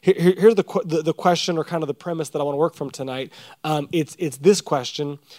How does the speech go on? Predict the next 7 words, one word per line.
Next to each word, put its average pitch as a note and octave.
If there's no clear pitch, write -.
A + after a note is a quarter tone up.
Does F#3+
Jesus E3+
still F#3+
calm C#3+
storms C#3+
like A#2+
that? A2